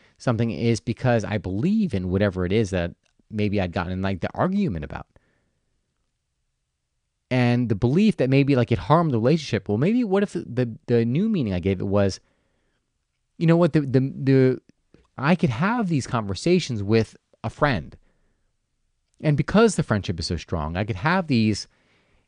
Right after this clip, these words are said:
and look at the, you know, look at our differences and accept them. And it would only make the, it would only make our friendship stronger. Right? Two,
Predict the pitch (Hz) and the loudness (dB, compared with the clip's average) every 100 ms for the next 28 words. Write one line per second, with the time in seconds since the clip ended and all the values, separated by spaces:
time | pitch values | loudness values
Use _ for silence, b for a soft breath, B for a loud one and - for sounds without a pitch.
0 | _ 139 131 131 214 - 180 131 123 127 | _ 0 2 4 2 2 0 2 2 2
1 | 113 113 185 196 185 123 104 98 101 - | 0 0 -2 0 2 2 0 -4 -6 -2
2 | 104 101 - 117 113 - 196 220 - 85 | -2 -2 -6 -6 -6 -4 -4 -4 -6 -12
3 | - _ _ _ _ _ _ _ _ _ | -12 _ _ _ _ _ _ _ _ _
4 | _ _ _ _ _ _ _ _ - 139 | _ _ _ _ _ _ _ _ -2 2
5 | 135 139 151 143 127 - 127 - 117 - | 4 4 2 2 0 0 -4 -4 -14 -2
6 | 135 123 - 139 147 151 139 120 117 120 | 0 0 -2 -2 -2 -2 -2 0 0 -2
7 | - - 101 90 104 90 98 - 101 80 | -6 -6 -4 -4 -6 -6 -8 -6 -6 -6
8 | - _ _ _ _ _ _ _ _ _ | -12 _ _ _ _ _ _ _ _ _
9 | _ _ _ _ _ _ _ _ - 131 | _ _ _ _ _ _ _ _ 0 2
10 | 208 139 - - 233 | 2 0 -2 2 2